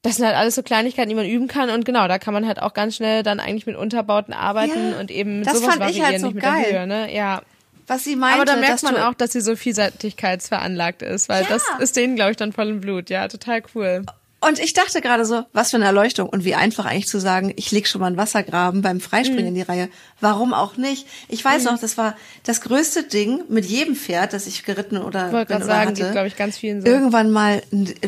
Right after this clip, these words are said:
Speaker 2: Wassergraben zu springen. Ja klar, warum tust du den nicht einfach beim Freispringen schon drunter? Es ist irgendwie so naheliegend, aber man kommt ja trotzdem nicht drauf.
Speaker 1: Mhm, mhm.
Speaker 2: Oder ich noch nicht.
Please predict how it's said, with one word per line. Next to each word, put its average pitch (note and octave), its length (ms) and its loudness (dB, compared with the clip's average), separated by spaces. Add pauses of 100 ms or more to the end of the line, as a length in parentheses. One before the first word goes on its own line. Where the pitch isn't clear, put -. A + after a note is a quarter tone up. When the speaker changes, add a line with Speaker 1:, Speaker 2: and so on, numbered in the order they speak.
Speaker 2:
Wassergraben G3 640 0
zu G3 120 -2
springen. F#3 320 -4 (200)
Ja G#3+ 140 2
klar, B3+ 320 0
warum G3+ 200 0
tust G#3+ 220 -2
du A3 60 0
den G3+ 80 2
nicht F#3+ 100 -6
einfach G3+ 220 -2
beim G3 140 0
Freispringen G3+ 420 -4
schon G3 160 -4
drunter? A#3+ 340 0
Es G3+ 120 -4
ist - 100 -8
irgendwie C#4+ 240 2
so B3+ 120 2
naheliegend, B3 560 4
aber G#3+ 240 2
man C4 280 -4
kommt F4 240 -2
ja - 100 0
trotzdem - 400 -4
nicht G3+ 200 0
drauf. - 360 -2
Speaker 1:
Mhm, A3+ 420 0
mhm. A#3+ 120 -4
Speaker 2:
Oder G#3+ 140 4
ich - 180 0
noch G3 140 -4
nicht. - 380 -8